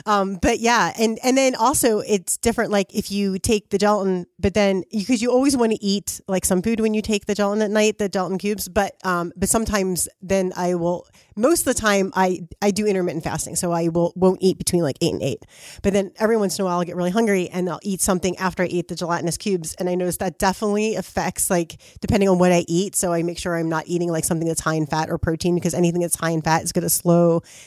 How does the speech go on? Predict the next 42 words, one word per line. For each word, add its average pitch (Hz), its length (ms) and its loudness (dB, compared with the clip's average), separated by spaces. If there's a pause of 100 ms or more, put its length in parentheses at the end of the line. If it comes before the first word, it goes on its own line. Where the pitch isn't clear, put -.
the 185 80 -4
absorption 175 380 -6
down 160 160 -2
of 160 100 -6
anything 160 400 -4
that - 100 -8
you 156 80 0
have. 170 340 2
So 185 180 4
if 185 140 0
you 185 140 -2
want 214 320 4
something 185 340 2
in 175 100 2
your 165 100 -2
system 175 340 -2
longer, 170 320 0
you 175 180 -4
wanna 175 220 0
take, 170 320 -4 (340)
like, 185 320 -2
anything 196 320 2
with 170 100 0
high 165 200 -4
fat 190 340 2
in 175 140 0
it, 156 180 -4 (180)
just 202 160 -4
like 208 180 0
alcohol, 190 440 0
right? 175 220 0
Like, 180 160 -2
the 190 80 -2
best 185 200 0
thing 190 140 0
to 165 160 -4 (100)
eat 202 220 -6
before 175 340 0
you 170 160 0
drink 165 220 0
alcohol 165 500 -2
is 170 320 0